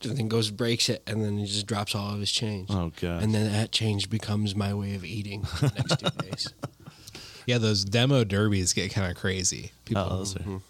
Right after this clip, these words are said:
Speaker 3: people lose their money.
Speaker 1: The rodeo, dude, best time.
Speaker 2: Really?
Speaker 1: Oh, yeah.
Speaker 2: That's where you get the money. I know there's a demolition derby where a guy, um, he won it, but they found out he was drunk. <laughs>
Speaker 1: What's a demolition?
Speaker 2: <laughs>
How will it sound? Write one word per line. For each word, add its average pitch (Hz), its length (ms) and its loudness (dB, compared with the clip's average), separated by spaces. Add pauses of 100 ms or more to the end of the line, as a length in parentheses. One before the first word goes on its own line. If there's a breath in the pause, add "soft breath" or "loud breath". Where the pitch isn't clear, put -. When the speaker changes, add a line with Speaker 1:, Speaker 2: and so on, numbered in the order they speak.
(120)
Speaker 3:
people 92 240 -4
lose 92 220 0
their 92 100 -4
money. 90 340 -6 (100)
Speaker 1:
The 123 120 2
rodeo, 135 480 2
dude, 139 240 0 (480 loud breath)
best 113 240 -2
time. 104 240 -8 (280)
Speaker 2:
Really? 95 340 -4 (160)
Speaker 1:
Oh, 107 60 -10
yeah. 101 200 -10 (1080)
Speaker 2:
That's - 240 -14
where - 80 -10
you 95 60 -10
get 92 100 -14
the 90 60 -10
money. 92 220 -10 (400 loud breath)
I 110 40 -2
know 101 220 4
there's 95 160 0
a 92 40 -10
demolition 95 480 -2
derby 90 220 -2
where 90 160 0
a 82 40 -6
guy, 87 360 0
um, 80 360 -6 (460)
he 92 220 -2
won 95 340 2
it, 90 160 -2 (680 loud breath)
but 92 320 2 (160)
they 92 120 -2
found 98 260 0
out 92 100 2
he 90 80 2
was 85 160 0
drunk. 87 420 0 (320)
<laughs> - 280 -10
Speaker 1:
What's 214 420 2
a 330 40 4
demolition? 294 640 2
Speaker 2:
<laughs> - 40 -2